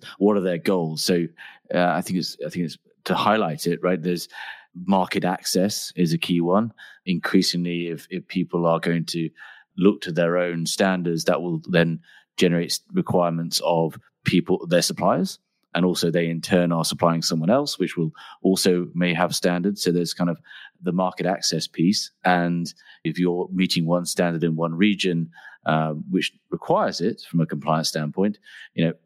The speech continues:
spreading that to all your global operations has a lot of benefit. Um, so you've got market access, you've mentioned differentiation. Then you've got a range of options to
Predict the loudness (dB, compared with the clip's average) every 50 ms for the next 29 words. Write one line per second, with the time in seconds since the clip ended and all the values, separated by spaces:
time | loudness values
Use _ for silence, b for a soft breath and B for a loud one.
0 | _ -8 -8 -2 2 2 2 4 2 2 0 -2 -2 -4 -10 -14 -18 -20 -18 _
1 | -14 -4 -2 0 2 2 2 0 -2 0 0 0 2 2 0 0 0 0 0 0
2 | 0 2 2 2 2 2 0 0 -2 -6 -8 B B B B B -2 0 0 2
3 | 0 0 -2 -2 -2 -2 -2 0 0 -2 -4 -6 -8 -10 -10 -10 -16 -20 b b
4 | b b b b b _ 0 2 2 2 0 0 -2 -4 -6 -10 _ _ _ _
5 | B B B B B B B B B B _ 0 2 2 2 2 0 0 0 0
6 | -2 -2 0 -2 -2 -2 -2 -4 -2 0 0 0 0 -2 -4 -2 -2 0 2 2
7 | 0 0 0 0 0 0 0 0 -2 0 0 0 0 0 0 0 0 2 2 2
8 | 2 2 0 0 0 0 0 -4 -6 B B B B B B B B B B B
9 | _ _ _ _ _ _ -4 -2 0 0 0 0 0 0 0 0 0 0 0 -2
10 | -2 -2 -2 -2 -2 0 2 4 2 2 0 -2 -2 0 2 2 2 0 -2 -4
11 | -4 -4 0 2 2 2 2 0 -2 -6